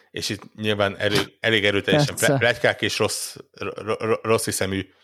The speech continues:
Speaker 1: kijelentések területére megyünk, de azért ugye a, a Te-, Tencent mögött van még egy másik, ö, a, a, apró vállalkozás, akinek le-, le-, lehet, hogy nem igazán mo-, tudnánk a készpénz és értékmennyiségét.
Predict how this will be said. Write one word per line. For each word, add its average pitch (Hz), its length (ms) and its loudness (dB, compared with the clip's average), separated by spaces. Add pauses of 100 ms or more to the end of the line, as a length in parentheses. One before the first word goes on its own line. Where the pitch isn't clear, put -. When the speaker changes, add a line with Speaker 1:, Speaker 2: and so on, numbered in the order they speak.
(160)
Speaker 1:
kijelentések 92 920 -2 (340)
területére 92 500 2
megyünk, 90 320 -4
de 90 80 0
azért 90 220 0
ugye 90 180 0
a, 90 140 0 (300)
a - 120 -6
Te-, - 260 -2
Tencent 98 420 -2
mögött 90 240 -2
van 90 160 -2
még 87 200 -4
egy 82 160 -4
másik, - 340 -8 (640)
ö, - 440 -12 (360)
a, - 120 -2
a, 110 340 0
apró 107 320 0
vállalkozás, 90 680 0
akinek 85 300 -12
le-, 95 140 -4
le-, 110 260 0
lehet, 117 300 0
hogy 95 80 -2
nem 92 140 -2
igazán 90 300 0
mo-, 90 180 -6
tudnánk 85 380 -6
a 87 180 -4 (500)
készpénz 95 480 -2
és - 400 -4 (180)
értékmennyiségét. 87 1120 -4